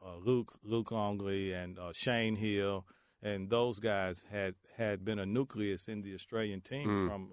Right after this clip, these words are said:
Speaker 1: from the age of sixteen. So,
Speaker 2: Mm.
Speaker 1: uh, now they, you know, fast forward to their mid-thirties,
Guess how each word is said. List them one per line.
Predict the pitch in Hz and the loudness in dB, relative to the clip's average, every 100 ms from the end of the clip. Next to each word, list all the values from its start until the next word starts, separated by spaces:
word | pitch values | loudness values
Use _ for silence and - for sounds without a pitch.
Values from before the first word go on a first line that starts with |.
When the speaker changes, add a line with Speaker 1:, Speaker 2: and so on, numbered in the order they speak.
| 101 | -12
Speaker 1:
from | - 117 | -4 0
the | 117 | 2
age | 110 | 0
of | 90 | -2
sixteen. | - 107 - 147 151 101 | -4 -4 -2 -2 0 -2
So, | 98 | 2
Speaker 2:
Mm. | 107 101 87 - _ _ _ | 2 2 0 -8 _ _ _
Speaker 1:
uh, | 110 107 104 101 98 | 2 4 4 2 2
now | 98 131 135 | 2 4 4
they, | 120 110 | 4 2
you | 104 120 | 0 -2
know, | 101 | -2
fast | - 113 110 | 0 0 0
forward | - 113 107 104 | 0 2 2 0
to | 113 | 0
their | 101 95 | 2 2
mid-thirties, | 110 110 107 _ _ 131 147 120 98 104 - | 2 0 -2 _ _ 6 6 4 0 -4 -10